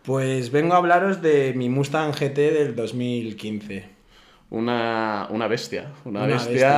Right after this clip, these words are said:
Speaker 1: bestia, sí,
Speaker 2: ocho
Speaker 1: sí.
Speaker 2: cilindros en V,
Speaker 1: La
Speaker 2: cuatrocientos treinta y cinco caballos.
Speaker 1: Sí, la verdad que, mm, que es, es muy buen coche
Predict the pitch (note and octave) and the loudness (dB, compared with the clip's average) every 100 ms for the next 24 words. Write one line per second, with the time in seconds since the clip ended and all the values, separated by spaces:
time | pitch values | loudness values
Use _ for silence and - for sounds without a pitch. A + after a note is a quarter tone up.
0 | D3+ - A#2+ A2 - C3 B2+ A#2+ C3 A#2+ | 4 0 -8 -10 -2 2 4 6 4 4
1 | B2 B2+ C3 A#2 - A2+ B2+ C#3 D#3+ C#3+ | 2 2 4 2 2 0 2 4 6 6
2 | C3+ C3 A#2 C3 C3+ C3 C3+ B2 B2 C3 | 4 4 4 2 2 2 2 2 2 2
3 | C3 A#2 G#2+ A#2+ C#3 D#3 E3 E3 - B2+ | 2 4 4 6 4 4 2 0 -2 -4
4 | A#2+ A#2+ B2 C3+ D3 C#3+ C#3 C#3 C3+ C#3 | -4 -4 -4 -2 4 4 6 4 2 0
5 | C3+ B2+ A#2+ - - B2 A#2+ A#2+ A#2+ B2+ | 0 -2 -4 -10 -10 -2 0 0 0 -2
6 | B2 A#2+ C3 C3+ C3 B2+ A#2+ C#3+ - D3 | -2 -2 -2 0 0 -2 0 -2 -2 -10